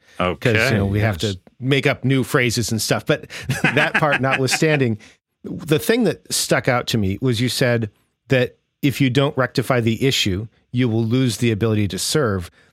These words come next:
Speaker 1: But that presupposes that you have that desire to serve in the first place, which was the entire reason for this article. So let's assume for just a second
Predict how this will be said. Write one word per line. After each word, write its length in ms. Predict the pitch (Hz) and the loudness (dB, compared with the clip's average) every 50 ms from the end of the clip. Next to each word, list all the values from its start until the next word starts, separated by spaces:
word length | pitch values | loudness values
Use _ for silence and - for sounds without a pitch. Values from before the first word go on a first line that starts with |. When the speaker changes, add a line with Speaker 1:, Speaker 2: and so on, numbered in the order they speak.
| _ _ _ _ | _ _ _ _
Speaker 1:
But 180 | - 139 110 - | -2 -2 0 2
that 260 | 151 156 - - - | 0 0 0 -2 -4
presupposes 1120 | - - 190 202 - - - - - - 190 208 220 190 - - 107 95 87 87 - - - _ _ _ _ _ | -4 -2 -2 -2 -2 -2 -4 -2 -2 -2 0 0 0 0 0 0 -2 -2 -2 -4 -8 -12 -16 _ _ _ _ _
that 120 | - 151 | -4 -2
you 140 | 131 147 135 | 0 0 0
have 340 | 117 147 175 196 202 165 - | 0 0 0 0 -2 0 0
that 200 | 143 135 120 120 | 0 0 0 0
desire 380 | 131 131 110 131 120 117 117 113 | -2 0 2 2 2 2 2 0
to 80 | 113 110 | -2 -2
serve 240 | - 139 127 110 107 | 0 0 0 2 2
in 80 | 107 | 0
the 60 | 110 107 | 0 0
first 260 | - 185 175 - - | 0 -2 -2 0 0
place, 240 | - 131 123 - - | 0 0 0 2 0
which 160 | 131 - - | -2 0 2
was 220 | 135 131 113 101 | 0 2 2 2
the 100 | 131 131 | 2 2
entire 420 | 120 117 - - 147 151 151 143 131 | 2 0 -2 -2 -2 0 0 0 -2
reason 440 | 113 117 131 143 143 120 139 127 110 | -2 -2 0 0 0 0 0 -2 -2
for 120 | - 131 | -2 0
this 200 | 117 113 110 - - | 0 0 -2 -2 -2
article. 380 | 143 147 151 - - 113 98 | -2 0 0 0 -2 -4 -4
So 160 | - - 147 135 | -2 0 0 2
let's 380 | 135 165 214 - - - - - _ _ _ _ _ _ _ _ _ | 2 2 0 0 -4 -10 -12 -16 _ _ _ _ _ _ _ _ _
assume 460 | 151 139 - - - 151 170 170 135 | 0 0 2 2 0 2 2 2 0
for 160 | - - 123 113 | 0 -2 -2 0
just 320 | - 131 143 - - 123 | 0 -2 -2 -2 -4 -6
a 20 | |
second 480 | 110 - - 156 147 - - 110 101 | -4 -2 0 0 0 0 -2 -4 -4